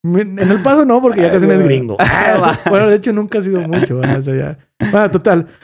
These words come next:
Speaker 2: Ay.
Speaker 1: Eh, pero ¿por qué, güey? O sea, ¿qué pedo? Yo, muchos de mis amigos, güey, y sin... Sin, este, agabria-, agrevar-, agraviar, perdón.
Speaker 2: Agra-
Speaker 1: Eh, déjame,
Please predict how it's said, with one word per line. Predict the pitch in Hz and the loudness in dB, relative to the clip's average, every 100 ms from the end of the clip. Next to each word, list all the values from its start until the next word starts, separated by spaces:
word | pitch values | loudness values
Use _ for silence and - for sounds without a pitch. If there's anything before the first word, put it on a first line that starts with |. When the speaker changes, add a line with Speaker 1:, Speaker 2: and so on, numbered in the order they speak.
| - | -10
Speaker 2:
Ay. | - - 151 | -6 -2 0
Speaker 1:
Eh, | 151 151 143 | 2 2 0
pero | 160 151 | -2 -2
¿por | 165 143 | -8 -8
qué, | 220 330 | -8 -8
güey? | 277 175 | -4 -2
O | 143 | 0
sea, | 151 156 139 | -2 -4 -6
¿qué | 190 | -6
pedo? | 190 208 160 120 _ _ - | -2 -2 -2 -6 _ _ -12
Yo, | 160 196 | -12 -4
muchos | 180 202 254 | -2 0 0
de | 233 | -2
mis | 208 180 | -2 -2
amigos, | 196 208 185 156 | -2 -2 -4 -4
güey, | 151 151 | -8 -8
y | 151 | -10
sin... | 135 143 139 135 135 _ _ _ _ _ | -8 -6 -4 -4 -8 _ _ _ _ _
Sin, | - 156 143 | -6 -4 -2
este, | 135 139 139 | -2 -2 -2
agabria-, | 139 143 135 151 | 0 -2 -2 -2
agrevar-, | 135 139 139 147 160 | -2 2 2 2 0
agraviar, | 120 123 120 131 143 143 | -2 0 0 0 -2 -4
perdón. | 151 143 | -2 0
Speaker 2:
Agra- | 151 117 110 | 2 0 -2
Speaker 1:
Eh, | |
déjame, | 127 113 117 104 101 | -6 -6 -6 -6 -8